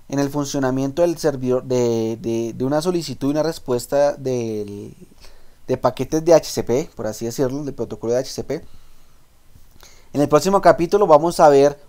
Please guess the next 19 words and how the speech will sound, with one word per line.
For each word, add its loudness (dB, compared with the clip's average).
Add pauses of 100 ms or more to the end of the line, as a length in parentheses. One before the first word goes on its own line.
una 2
preconfiguración 2 (1800)
del 2
servidor, 2 (340)
eh, -20
o 0
el -2
servicio -2
en -2
nuestro, -8
en -10
nuestro -14
servidor. -6 (840)
Y -6
por 6
último, 2 (240)
veremos -2
la 4
configuración -8